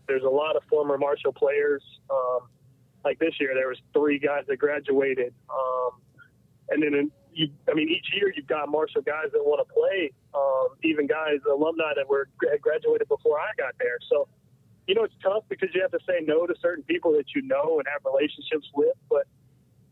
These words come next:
at the same time, it's almost kind of businesslike because our goal is to try to win that million dollars. Um, that's kind of life-changing money when you start talking about a hundred thousand per person if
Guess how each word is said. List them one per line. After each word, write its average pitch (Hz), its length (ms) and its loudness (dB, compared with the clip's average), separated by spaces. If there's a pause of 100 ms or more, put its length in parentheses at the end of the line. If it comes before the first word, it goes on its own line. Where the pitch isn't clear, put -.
(140)
at 139 80 0
the 143 160 -4
same 180 140 0
time, 208 260 -2
it's 156 100 0
almost 175 300 0
kind 170 160 0
of 139 140 -2
businesslike 147 640 0
because 143 400 0 (400)
our 156 100 -2
goal 160 380 4
is 143 100 -4
to 147 80 -4
try 151 220 -2
to 147 80 0
win 151 240 2
that 147 180 2
million 151 300 2
dollars. 143 420 0 (220)
Um, 127 340 -2 (640)
that's 156 140 -2
kind 170 220 -2
of 143 80 2
life-changing 160 640 0
money 185 240 2
when 143 100 4
you 135 80 -2
start 143 220 -4
talking 151 240 0
about 139 340 0 (360)
a - 20 -18
hundred 160 340 -4
thousand 151 420 0
per 160 160 0
person 160 440 -2
if 156 80 2